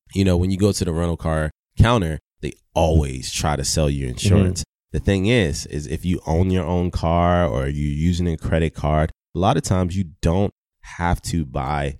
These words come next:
Speaker 1: insurance. And most people don't know
Speaker 2: Mm-hmm.
Speaker 1: when they should or should not buy rental car insurance. Now, does this help our target customer?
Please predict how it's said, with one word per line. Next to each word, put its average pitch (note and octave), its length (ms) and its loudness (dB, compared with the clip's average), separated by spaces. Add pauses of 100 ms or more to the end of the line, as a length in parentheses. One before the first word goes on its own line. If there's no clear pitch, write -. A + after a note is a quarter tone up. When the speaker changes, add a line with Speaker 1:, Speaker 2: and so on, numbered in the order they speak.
Speaker 1:
insurance. F2 520 -2
And C#2+ 160 -4
most F2 260 2
people B2 260 2 (200)
don't F2 300 -2
know D2+ 600 -4
Speaker 2:
Mm-hmm. F#2 340 4 (440)
Speaker 1:
when F2+ 480 2
they E2+ 180 2
should F2+ 300 2
or - 80 4
should E2+ 300 -4
not D#2+ 380 0 (300)
buy C#2 180 0
rental F#2 280 2
car D2 240 -2
insurance. C2+ 360 -4
Now, F2 180 2 (280)
does F2 180 2
this G#2+ 180 2
help G2+ 340 2 (340)
our E2 280 2
target E2+ 480 -2
customer? A2 480 2